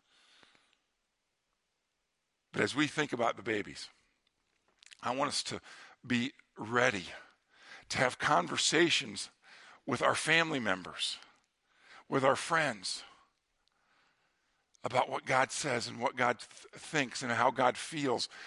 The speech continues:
about the babies. I want, I want them to hear from us what God's word says. He's not silent about it. Th-, this isn't, j-,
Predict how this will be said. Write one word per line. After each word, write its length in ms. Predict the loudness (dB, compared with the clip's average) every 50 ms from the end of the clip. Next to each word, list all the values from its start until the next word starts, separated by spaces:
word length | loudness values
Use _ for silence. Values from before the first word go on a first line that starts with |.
| -16 -18 -12 -6 -4
about 240 | -4 -2 -2 -2 -4
the 60 | -4
babies. 460 | -4 -6 -6 -6 -8 -10 -14 -14 -14 -16 -20 _ _ _ _ _ _ _ _ _ _ _ _ _ _ _ _ _ _ _ -2
I 40 | 0
want, 140 | 0 0 2 0
I 100 | 2 2
want 160 | 2 2 4
them 220 | 4 4 4 4
to 120 | 2 2 4
hear 180 | 6 6 4
from 180 | 4 0 -2 4
us 320 | 6 6 6 6 4 0 -6 -8 -14 -16 -18 -16 -4
what 220 | 0 2 2 2 4
God's 300 | 4 6 6 6 4 2
word 240 | 2 4 4 4 4
says. 380 | 4 4 4 4 2 -2 -8 -12 -16 -20 -20 -12
He's 240 | -6 -2 0 4 4
not 180 | 6 6 6
silent 480 | 6 6 6 6 6 4 4 2 0 0
about 300 | 4 4 4 4 2 -2
it. 60 | -6 -12 _ -20 -20 _ _ _ _ _ _ _ _ _ _ _ _ _ _ _ _ -2 2
Th-, 140 | 2 2 4 4
this 240 | 4 4 4 6 6
isn't, 240 | 4 4 4 0 -2
j-, 120 | -4 -4